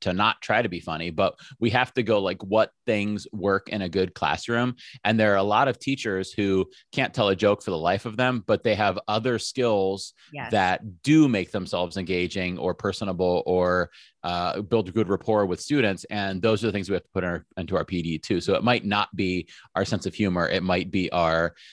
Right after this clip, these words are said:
Speaker 1: uh, other things. Like, like, for example, for your show, not that you're not a funny person, but that you, you ooze this compassion for the other people that listen to you, uh,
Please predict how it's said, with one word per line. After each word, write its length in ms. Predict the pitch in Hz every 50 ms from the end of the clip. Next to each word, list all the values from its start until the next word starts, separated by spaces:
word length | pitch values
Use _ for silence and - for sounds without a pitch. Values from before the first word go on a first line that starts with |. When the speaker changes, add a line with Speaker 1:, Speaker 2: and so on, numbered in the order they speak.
| - _ _ -
Speaker 1:
uh, 60 | - -
other 220 | - 135 151 143 117
things. 220 | - 90 90 113 110
Like, 160 | 104 92 -
like, 240 | 131 123 117 104 -
for 140 | - 143
example, 300 | 135 - 147 139 123 123
for 180 | - - 123 117
your 240 | 110 113 131 135 139
show, 240 | - - 120 90 85
not 220 | 92 104 107 101
that 120 | 120 -
you're 80 | - 117
not 120 | 107 101 98
a 40 | -
funny 200 | - 113 101 92
person, 360 | - - 123 113 - 107 95
but 120 | 90 90 -
that 180 | 107 98 - -
you, 160 | 117 117 -
you 300 | 104 107 123 127 131 - -
ooze 300 | 123 123 123 120 110 95
this 160 | 107 104 -
compassion 640 | - - 104 90 - 98 87 92 - - - 87 80 80
for 120 | - 95
the 100 | 87 90
other 160 | 87 87 92
people 300 | - - 98 - - 92
that 140 | 87 - -
listen 280 | 92 92 - - 113 117
to 120 | - 147 135
you, 340 | 135 139 143 147 156 156 - - - - - - - - - 104
uh, 240 | 101 101 98 101